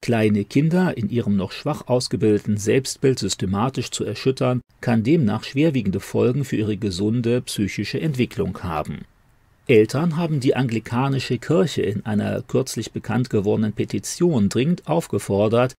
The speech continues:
die Richtlinien für ihre viertausendsiebenhundert Grundschulen zu ändern,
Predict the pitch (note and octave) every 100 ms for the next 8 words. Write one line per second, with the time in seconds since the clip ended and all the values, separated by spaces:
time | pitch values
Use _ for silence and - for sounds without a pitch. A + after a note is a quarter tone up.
0 | - C3 A2 F#3 - - G#2+ G#2 B2 C#3
1 | - - A2+ G#2 G#2 F#2+ - A2 A2 G#2+
2 | G#2 G#2 G2+ F#2 A2+ A#2+ B2+ B2+ A#2+ E3
3 | D#3 - G#2 G2+ G2+ - - G#2 G#2 A#2+
4 | B2+ C#3+